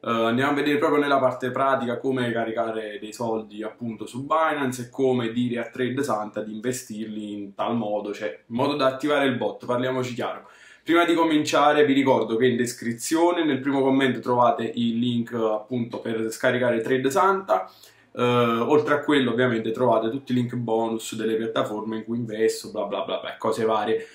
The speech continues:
Eh, ovviamente ragazzi dovete iscrivervi al canale, mettere un bel mi piace ovviamente per supportare il video.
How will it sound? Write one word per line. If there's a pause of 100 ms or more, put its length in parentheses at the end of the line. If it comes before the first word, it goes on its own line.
(280)
Eh,
ovviamente
ragazzi
dovete
iscrivervi
al
canale,
mettere
un
bel
mi
piace
ovviamente
per
supportare
il
video.